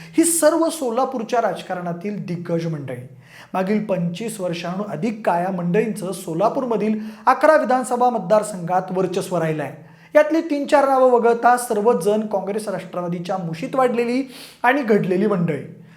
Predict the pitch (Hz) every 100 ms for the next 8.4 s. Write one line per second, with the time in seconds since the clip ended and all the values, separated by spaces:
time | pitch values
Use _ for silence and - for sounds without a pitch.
0 | - 247 269 311 240 240 277 262 - 240
1 | 226 220 214 208 202 180 185 185 190 -
2 | - 180 214 277 214 196 190 185 185 185
3 | - 240 262 254 220 196 - 262 240 202
4 | 180 170 175 160 143 127 117 - - _
5 | _ 190 196 208 196 175 185 180 190 151
6 | 147 175 233 254 285 262 233 254 247 240
7 | 233 247 220 185 190 240 226 233 - -
8 | - 254 285 320